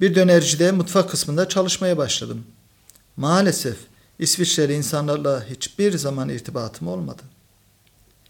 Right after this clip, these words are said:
Sık sık Türkiye'lilerin düğün ve eğlencelerinde bir orkestrada saz çaldım. Hem biraz ek para kazanıyordum, hem de müzikle uğraşmak hoşuma gidiyordu. Memleket hasretini de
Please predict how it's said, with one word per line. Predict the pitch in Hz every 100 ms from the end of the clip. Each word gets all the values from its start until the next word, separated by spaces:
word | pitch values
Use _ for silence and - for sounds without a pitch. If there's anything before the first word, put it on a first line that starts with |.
| _ _ _ _ _ _
Sık | - 277 285
sık | - 220 -
Türkiye'lilerin | - 208 - 180 180 180 196 160
düğün | 202 208
ve | 180
eğlencelerinde | 165 160 160 156 156 151 151 190 226 - 147
bir | 143
orkestrada | 135 - 170 170 147 135
saz | 160 160 143
çaldım. | - 120 113 113 - _ _ _ _ _
Hem | - 262 196
biraz | 185 170
ek | 185 180
para | 160 135
kazanıyordum, | 135 123 127 120 120 170 202 - - _ _ -
hem | 185 151
de | 170 170 - -
müzikle | 160 190 196 160
uğraşmak | 147 135 - 185 208
hoşuma | 202 233
gidiyordu. | 226 143 131 117 120 113 _ _ _ _ _ _ -
Memleket | 160 165 165 180 170
hasretini | 151 - 156 156 160
de | 139 170